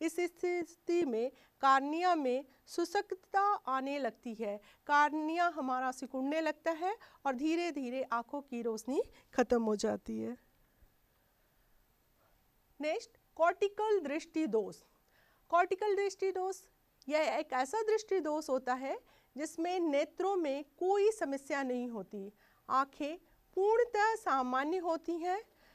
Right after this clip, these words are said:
परंतु ऑप्टिक तंत्रिका जो आँखों से सूचनाओं को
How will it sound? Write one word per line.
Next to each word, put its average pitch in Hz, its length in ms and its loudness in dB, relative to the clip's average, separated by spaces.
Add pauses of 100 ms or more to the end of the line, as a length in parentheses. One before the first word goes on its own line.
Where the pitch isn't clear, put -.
(280)
परंतु 320 640 2 (140)
ऑप्टिक 392 640 4
तंत्रिका 254 640 -2 (240)
जो 294 200 -2
आँखों 294 580 2
से 330 260 -4
सूचनाओं 302 720 0
को 247 340 -8